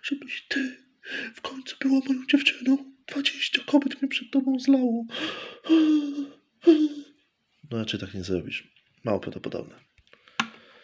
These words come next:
Ja się pytam was, moich klientów, ile zrobiłeś podejść w ciągu ostatniego pół roku? Nie martw się, ty też zrobiłeś mało.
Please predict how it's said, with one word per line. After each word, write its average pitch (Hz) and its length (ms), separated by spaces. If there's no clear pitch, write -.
Ja 98 80
się - 160
pytam 98 420
was, 87 340
moich 90 300
klientów, 90 580
ile 98 200
zrobiłeś 90 360
podejść 90 420
w - 140
ciągu 87 240
ostatniego 85 400
pół 87 260
roku? 78 300
Nie 98 160
martw 101 240
się, 95 120
ty - 120
też 87 200
zrobiłeś 82 420
mało. - 300